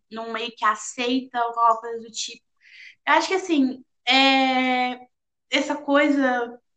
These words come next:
toda tem que acabar, cara, porque essa coisa, por exemplo, um beijo lésbico, um beijo gay, isso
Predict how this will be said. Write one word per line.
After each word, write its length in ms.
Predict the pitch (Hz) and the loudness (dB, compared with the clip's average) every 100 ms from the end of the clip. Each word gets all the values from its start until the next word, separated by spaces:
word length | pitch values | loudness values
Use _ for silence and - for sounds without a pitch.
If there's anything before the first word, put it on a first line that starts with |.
| - | -4
toda 200 | 277 311 | 0 2
tem 140 | 320 | 2
que 140 | 311 - | 0 0
acabar, 440 | 508 508 254 302 - | -2 2 2 2 -2
cara, 220 | 196 202 | -6 -6
porque 340 | - 285 285 269 - _ _ _ | -10 -8 -8 -10 -18 _ _ _
essa 260 | 359 392 403 | 2 2 0
coisa, 460 | - 311 311 285 - - - - | 2 4 4 2 -6 -12 -14 0
por 100 | 302 | 4
exemplo, 440 | 285 214 190 - _ - _ - _ - | 4 2 -2 -8 _ -20 _ -20 _ -2
um 80 | 262 | 4
beijo 360 | 320 370 359 | 6 6 4
lésbico, 460 | 311 254 277 - 294 | 6 4 2 0 0
um 60 | 269 | 2
beijo 280 | 269 254 247 | 2 2 2
gay, 480 | 233 190 - - _ _ _ _ _ _ - | 4 4 0 -8 _ _ _ _ _ _ -2
isso 280 | 294 370 | 0 2